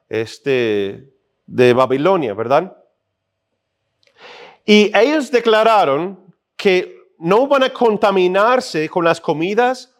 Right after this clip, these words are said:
o las costumbres de los dioses ajenos y la cultura pagana, o sea, vivir contra otro dios.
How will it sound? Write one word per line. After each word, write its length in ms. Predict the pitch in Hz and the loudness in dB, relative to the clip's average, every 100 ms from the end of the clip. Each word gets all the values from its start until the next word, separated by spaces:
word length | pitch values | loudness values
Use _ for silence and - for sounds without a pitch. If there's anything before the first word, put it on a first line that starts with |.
| _ | _
o 120 | 170 | 0
las 200 | 170 165 | 0 -2
costumbres 760 | - 156 - 214 226 233 262 202 | -6 -6 -4 -2 0 2 0 0
de 100 | 180 | 0
los 260 | 160 139 | 0 -2
dioses 520 | 127 196 233 - 180 175 | 0 2 2 0 -2 0
ajenos 560 | 170 165 135 147 - _ _ - | -2 -2 -2 -4 -6 _ _ -4
y 80 | |
la 120 | 151 147 | 0 0
cultura 520 | 156 131 165 170 170 | -2 -6 -2 -2 0
pagana, 500 | 160 147 143 117 107 | 0 0 0 -4 -10
o 120 | 123 | -14
sea, 260 | 120 139 131 | -8 -4 -4
vivir 520 | 131 131 156 170 - | -6 -6 -4 -6 -8
contra 480 | - 165 160 127 127 | -2 -2 -2 -6 -4
otro 320 | 123 117 139 | -6 -6 -6
dios. 340 | 127 139 107 | -4 -4 -6